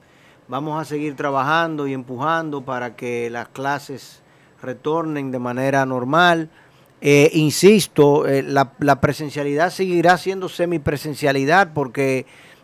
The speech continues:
eh, ya esa va a ser la realidad perenne, aún, a-, aunque haya un llamado. Esas son cosas que el Ministerio de Educación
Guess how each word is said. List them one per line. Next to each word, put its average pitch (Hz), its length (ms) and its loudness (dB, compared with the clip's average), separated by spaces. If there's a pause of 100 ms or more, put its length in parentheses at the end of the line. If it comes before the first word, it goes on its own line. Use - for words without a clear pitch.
eh, 139 360 0
ya 151 240 6
esa 170 160 0
va 165 100 4
a 147 40 2
ser 165 180 0
la 160 100 4
realidad 143 500 0
perenne, 147 720 0
aún, 147 460 -6
a-, 143 240 0
aunque 151 380 0
haya 226 240 6
un 233 120 4
llamado. 180 640 6
Esas 175 220 -6
son 214 120 -8
cosas 202 280 -4
que 202 80 -4
el 185 40 -4
Ministerio 180 580 -2
de 196 60 -2
Educación 175 720 -2